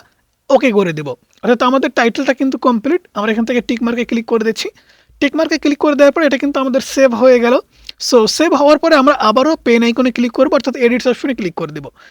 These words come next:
এডিটস অপশনে ক্লিক করার পরে আমাদের কিন্তু ডেসক্রিপশন বক্স লিখতে হবে। দেখতে পাচ্ছেন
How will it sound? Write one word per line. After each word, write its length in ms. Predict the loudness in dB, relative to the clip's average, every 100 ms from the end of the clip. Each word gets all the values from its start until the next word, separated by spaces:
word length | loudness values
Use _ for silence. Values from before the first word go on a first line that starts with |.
| _ _ 0
এডিটস 240 | 2 0 -4
অপশনে 240 | -4 -4
ক্লিক 160 | -2 2 2
করার 140 | 4
পরে 120 | 2 2
আমাদের 200 | 0 -2 -2
কিন্তু 140 | -2 2
ডেসক্রিপশন 480 | 0 2 -2 0 0 0
বক্স 160 | -2 -2 -6
লিখতে 180 | -6 -6
হবে। 140 | -6 -6 _ _ -4
দেখতে 160 | 0 0
পাচ্ছেন 200 | 0